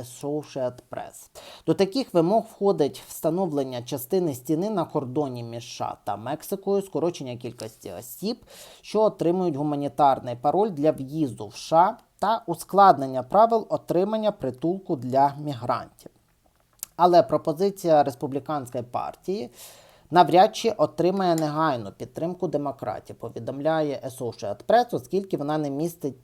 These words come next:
певних пропозицій Байдена щодо допомоги мігрантам, які вже перебувають в Україні. Наразі, за інформацією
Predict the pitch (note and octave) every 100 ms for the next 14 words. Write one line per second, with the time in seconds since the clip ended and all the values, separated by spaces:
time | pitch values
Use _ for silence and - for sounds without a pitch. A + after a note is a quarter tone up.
0 | _ D3 D#3 C#3+ A#2+ C3+ B2 B2 C3 D3+
1 | D3+ B2+ C3 A#2 G#2 C3 D#3+ D#3 G3 F3+
2 | B2 A#2+ B2 C3 B2 A2+ A#2+ A#2+ B2 A#2
3 | G#2 - F3+ A#3+ - - - - - D3+
4 | D3+ - A3 G#3+ C#3 D#3 F#3+ F3+ C#3 A#2+
5 | A#2+ D3 E3+ E3 - E3+ D#3+ D#3+ D#3+ C3
6 | G#2+ - - _ _ _ _ _ _ _
7 | - D3+ E3+ G#3 A3 G3 C#3+ D#3+ D#3 D3+
8 | C#3+ C#3+ A#2 - - G#2